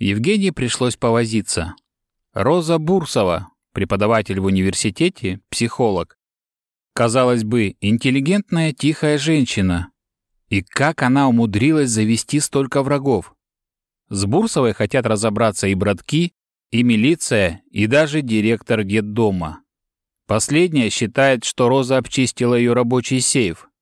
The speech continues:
Бандиты добиваются возврата украденных наркотиков.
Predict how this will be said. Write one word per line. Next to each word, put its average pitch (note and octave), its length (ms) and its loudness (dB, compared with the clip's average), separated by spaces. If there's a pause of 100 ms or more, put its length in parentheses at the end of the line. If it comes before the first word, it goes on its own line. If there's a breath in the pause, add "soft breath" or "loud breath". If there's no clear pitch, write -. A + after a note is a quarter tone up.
(400)
Бандиты A2+ 560 0
добиваются A#2+ 680 2
возврата A2 560 0
украденных G2+ 600 0
наркотиков. G2+ 720 -4